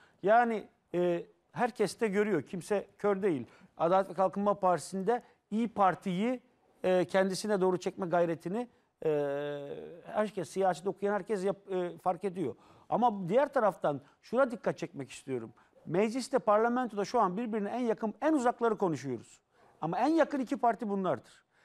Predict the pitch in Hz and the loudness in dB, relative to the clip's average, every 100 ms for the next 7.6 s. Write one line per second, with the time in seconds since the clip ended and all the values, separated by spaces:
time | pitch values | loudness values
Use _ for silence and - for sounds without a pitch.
0 | _ - 247 294 - 262 233 247 196 294 | _ 0 2 2 2 0 0 -2 -4 0
1 | 269 240 247 - 240 262 262 277 220 226 | 0 0 -4 -10 -8 -4 -2 -2 -2 -2
2 | 247 247 277 208 208 214 220 233 202 226 | -4 -4 -2 0 0 -2 -4 -2 -2 0
3 | 220 214 277 170 - - _ _ - 214 | 0 -2 -4 -6 -8 -14 _ _ 0 2
4 | 247 262 269 262 - 262 262 247 180 233 | 2 -2 -2 -2 2 2 2 0 0 -2
5 | - _ _ - 202 214 208 208 - 196 | -4 _ _ -10 -2 0 0 -2 -4 -2
6 | 202 220 208 190 220 196 190 202 202 208 | 0 0 2 2 -2 -2 0 0 -2 -4
7 | 190 262 285 233 127 123 | -4 -6 -4 -4 -6 -8